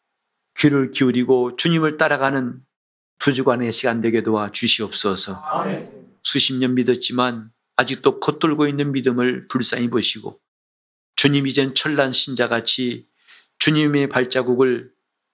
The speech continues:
Speaker 1: 쫓아갈 수 있는 그리스도인 되게 하여 주시옵소서.
Speaker 2: 아멘.
Speaker 1: 한 알의 밀에 대해 주님 말씀하신 것이 주님 자신에 대한 일이요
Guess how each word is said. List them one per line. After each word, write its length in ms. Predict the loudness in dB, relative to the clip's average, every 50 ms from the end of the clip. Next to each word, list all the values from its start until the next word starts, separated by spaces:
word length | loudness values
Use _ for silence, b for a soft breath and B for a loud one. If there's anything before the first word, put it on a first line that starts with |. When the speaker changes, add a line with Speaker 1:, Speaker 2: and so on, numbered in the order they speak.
| _ _ _ _ 0
Speaker 1:
쫓아갈 420 | 0 2 2 2 2 2 0 0
수 160 | -2 -2 0
있는 460 | 0 2 2 2 2 0 -2 -6 -10 _ _ _ _ _ _ _ _ _ _ _ _
그리스도인 540 | 0 2 2 2 0 0 0 0 0 2 2
되게 220 | 0 0 2 0
하여 300 | -2 0 0 0 0 -2
주시옵소서. 840 | -2 -2 0 0 0 0 -2 -4 -4 -4 -2 -2 -2 -2 -2 -4 -4
Speaker 2:
아멘. 640 | -8 -10 -10 -12 -12 -12 -12 -12 -14 -14 -16 -18 -10 -4
Speaker 1:
한 220 | 0 0 2 2
알의 240 | 0 2 2 2 2
밀에 1400 | 2 0 0 -2 -2 -2 -4 -6 -8 -10 _ _ _ _ _ _ _ _ _ _ _ _ _ 0 2 2 2
대해 120 | 2 0 0
주님 280 | 0 0 0 0 2
말씀하신 640 | 2 2 0 0 0 0 0 0 0 0 -2 0 0
것이 500 | 0 0 0 0 -4 -4 -6 -8 -14 _ _ _ _ _ _ _
주님 380 | 2 4 4 4 2 0 0
자신에 480 | -2 0 0 2 0 0 0 0 -2 0
대한 480 | 2 2 2 0 -2 -6 -12 -14 -18 -20 _ _ _ _ _ _ _ _ _ _ _ _ _ _ _ _ _ _ _ _ _ _ _ _ _ _ _ _ _ _ _ _
일이요 640 | 0 0 2 2 2 4 4 4 2 0 -2 -6 -12